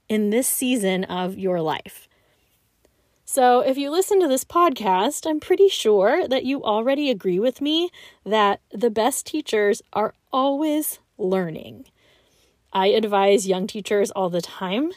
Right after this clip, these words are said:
to beware of any occasion <laughs> where they feel like they have everything figured out. <laughs> We just never know what we don't know, <laughs> which is a real problem,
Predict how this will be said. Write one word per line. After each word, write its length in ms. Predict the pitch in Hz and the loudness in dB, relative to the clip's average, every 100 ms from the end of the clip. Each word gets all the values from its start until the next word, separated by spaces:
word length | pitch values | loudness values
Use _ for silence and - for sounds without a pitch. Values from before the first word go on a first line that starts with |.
| - | -8
to 140 | - | -6
beware 840 | 196 208 196 175 175 190 269 349 - | -2 -2 -2 0 0 2 4 2 2
of 180 | - 190 - | -2 -2 -4
any 280 | 233 240 277 | 0 4 4
occasion 760 | 247 247 - 196 190 233 269 330 - | 2 0 -4 -4 0 2 2 0 -6
<laughs> 80 | - | -6
where 300 | 226 202 208 | -2 2 4
they 160 | 196 | 4
feel 420 | 233 - 220 226 233 | 4 0 0 2 2
like 240 | 196 190 | 0 -2
they 180 | 196 196 | -2 0
have 240 | 196 190 190 | 0 -2 0
everything 600 | 214 233 277 269 269 269 | -4 -2 -6 -2 -2 -2
figured 420 | - 202 202 190 | -2 -2 2 2
out. 400 | 156 - - - _ _ | 2 -4 -12 -20 _ _
<laughs> 80 | - - _ - - - _ _ | -4 -4 _ -20 -20 -20 _ _
We 140 | 196 233 | -6 -2
just 260 | 254 - | -2 -2
never 340 | 233 254 247 254 | 0 0 2 0
know 540 | 226 240 254 170 156 175 _ _ | 2 2 2 2 0 -6 _ _
what 180 | 196 190 | -2 0
we 140 | 185 | 0
don't 260 | 175 175 - | 0 -2 -6
know, 460 | 185 165 - 233 208 - - | -4 -4 -4 -6 -8 -16 -8
<laughs> 400 | 220 - _ _ | -8 -8 _ _
which 160 | 196 196 | -8 -6
is 80 | 190 | -6
a 60 | |
real 240 | 202 190 170 | -4 -4 -6
problem, 560 | - 339 233 185 277 | -4 -2 0 0 -2